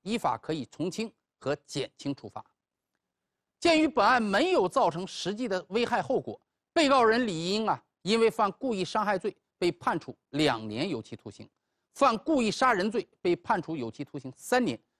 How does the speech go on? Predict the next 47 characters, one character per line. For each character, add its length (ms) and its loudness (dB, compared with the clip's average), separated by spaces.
数 280 2
罪 200 0
并 260 0
罚 180 4
以 120 0
后 200 -2
合 380 2
并 260 2
执 140 -4
行 200 -4
有 340 2
期 300 -6
徒 220 -10
刑 260 -10
四 260 -4
年。 220 -6
而 220 4
那 120 4
个 100 4
杀 380 2
手 300 -6
因 180 -2
为 80 2
犯 240 -4
诈 220 2
骗 180 -2
罪 160 -8
被 140 4
判 260 0
处 140 0
有 140 0
期 120 -8
徒 160 -8
刑 180 -4
一 200 0
年 220 0
零 160 -2
七 200 -6
个 80 0
月， 140 -4
并 240 2
处 180 -6
罚 200 -2
金 180 -8
四 240 -4
千 260 -6
元。 160 -12